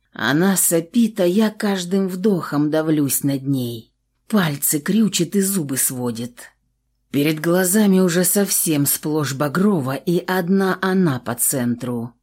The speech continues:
Единственное четкое изображение, впечатанное мне прям в мозги, посреди этого полыхающего марева. Хочу. Опустился на колени возле кровати, наклонился к самому ее виску.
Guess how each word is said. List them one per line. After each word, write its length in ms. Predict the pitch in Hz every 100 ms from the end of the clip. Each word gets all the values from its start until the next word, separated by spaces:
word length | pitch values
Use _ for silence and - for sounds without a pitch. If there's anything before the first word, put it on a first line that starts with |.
| _
Единственное 960 | - 127 180 175 143 - 139 139 139 143
четкое 540 | - 170 - 143 147
изображение, 800 | 143 147 151 160 185 196 160 156
впечатанное 1000 | - 233 214 - 185 - 180 170 170 160
мне 300 | 156 160 156
прям 380 | 151 170 165 151
в 120 | 151
мозги, 760 | 175 170 170 160 151 120 113 _ -
посреди 540 | 214 - 208 180 160
этого 320 | 147 147 143
полыхающего 840 | 143 147 147 143 127 127 - 139
марева. 540 | 147 131 120 117 113 107
Хочу. 920 | - 131 127 - - - 135 101 95 _ _ _ _ _
Опустился 800 | - - 143 - 220 214 -
на 160 | 175 165
колени 420 | 175 170 208 208
возле 300 | 185 170 175
кровати, 540 | 175 170 170 208 208 202
наклонился 720 | 196 208 208 175 175 175 185
к 80 | 185
самому 460 | - 151 156 160
ее 300 | 165 165 151
виску. 720 | 147 160 - - 143 117 117